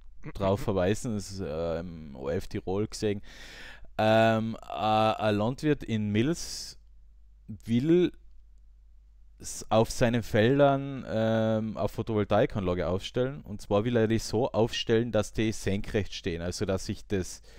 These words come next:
Speaker 1: also dass sich die, der Acker noch landwirtschaftlich nutzen lässt. Dieser Landwirt bekommt allerdings, allerdings Gegenwind von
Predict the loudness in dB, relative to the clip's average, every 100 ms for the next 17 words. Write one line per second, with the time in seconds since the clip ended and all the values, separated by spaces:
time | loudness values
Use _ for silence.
0 | -20 -20 -20 -20 -20 -20 -20 -2 -2 0
1 | 0 -2 -2 -2 -4 -8 -10 -4 -2 2
2 | 2 2 4 6 6 4 -4 -8 2 2
3 | 2 2 2 2 0 0 -2 -2 -6 -6
4 | -2 -2 -2 -8 -2 0 0 -4 -10 -18
5 | -20 -20 -20 -20 -20 -20 -20 -20 -18 -18
6 | -20 -20 -20 -20 -20 -20 -6 2 6 8
7 | 6 4 2 0 -2 -4 0 2 2 0
8 | -4 -4 -4 -2 2 2 0 -4 -4 2
9 | 2 2 -2 -2 -2 -6 -10 0 2 2
10 | -2 -4 -8 -10 -10 -12 -12